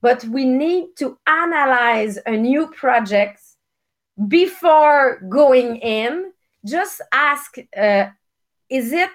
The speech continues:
something aligned with my dream life?" I know for G P, um, learning, learning on marketing, learning on social media.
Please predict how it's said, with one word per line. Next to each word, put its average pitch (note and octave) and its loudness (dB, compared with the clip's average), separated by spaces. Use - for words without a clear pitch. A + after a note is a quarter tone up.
something C#4 -4
aligned B3 2
with B3 0
my A3 -4
dream G3+ -8
life?" E3+ -10
I A3 0
know C4 2
for C4+ 0
G A3+ -6
P, C4+ -4
um, G#3+ 2
learning, A#3 2
learning C4 2
on A#3 -2
marketing, A3 -2
learning B3+ 0
on B3 0
social C4+ 0
media. A#3 0